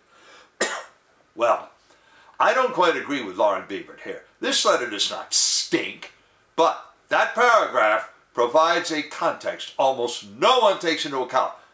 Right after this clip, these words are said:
Now, Note carefully. A person owes account to none other than God for his faith or his worship. And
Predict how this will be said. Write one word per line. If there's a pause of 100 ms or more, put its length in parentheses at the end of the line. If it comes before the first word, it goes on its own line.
(180)
Now, (320)
Note
carefully. (920)
A
person (100)
owes
account
to
none
other
than
God
for
his
faith
or
his
worship. (920)
And